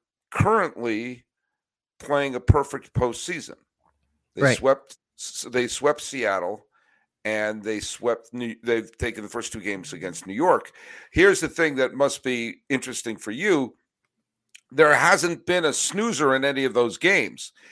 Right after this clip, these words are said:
Speaker 1: You had the walk-off home run in game one against Seattle, which obviously they were one pitch away from losing that game.
Speaker 2: Right.
Speaker 1: You had the, the four two game against Seattle in game two, which was, you know, I mean, it, it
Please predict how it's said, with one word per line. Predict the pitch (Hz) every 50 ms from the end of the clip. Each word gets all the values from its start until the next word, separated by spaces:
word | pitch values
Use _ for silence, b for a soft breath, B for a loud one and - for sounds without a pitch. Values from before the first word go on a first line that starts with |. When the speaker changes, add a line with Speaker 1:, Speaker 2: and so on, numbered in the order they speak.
| b b
Speaker 1:
You | - 131 143 143
had | 135 117
the | 127
walk-off | 117 107 123 139 160 180 - - 170 156 147 143 - - - - - -
home | - 151 156 151 147 139
run | 139 139 131 123 120 120 127 135 - _ _ _ _ _ _ _ _ _ _ _ -
in | 127 123 120 117
game | - 131 139 135 131 117
one | 113 110 110 104 98 92 107 123 - - _ _ _ _ _ _ _ _ -
against | 110 - 120 117 110 - -
Seattle, | - 113 110 104 98 92 85 71 85 117 127 127 - _ _ _ _
which | - 107 104 - -
obviously | - 127 135 127 127 - - - 120 110
they | 113
were | 113 110 104
one | 92 104 117 113 117 113
pitch | - - - 110 - - 120
away | 107 95 107 104 104
from | 95 - - 90 92
losing | 107 139 165 147 - 107 98
that | 92 85 80 -
game. | - - 50 58 82 - - _ _ _ _ _ _ - - _ _ _ _ _ _ - - - _ -
Speaker 2:
Right. | 135 131 120 120 123
Speaker 1:
You | 135 143 143
had | 131 123
the, | 123 110 - - -
the | 135 127
four | - - 143 175 185
two | - - 170
game | 147 131 156 151 151 143
against | 127 120 131 127 - -
Seattle | - 127 120 120 120 123 120
in | 120
game | 113 120 117 113 107
two, | - - 107 98 98 113 127 - _ _ _ _ _ _ _
which | - 120 120 - -
was, | 113 110 117 113 113 110 92 - -
you | 160 131
know, | 110 113 135 147 139 - _ _ _ _ _
I | 110 110
mean, | 117 113 107
it, | 107 101 - - -
it | 117 110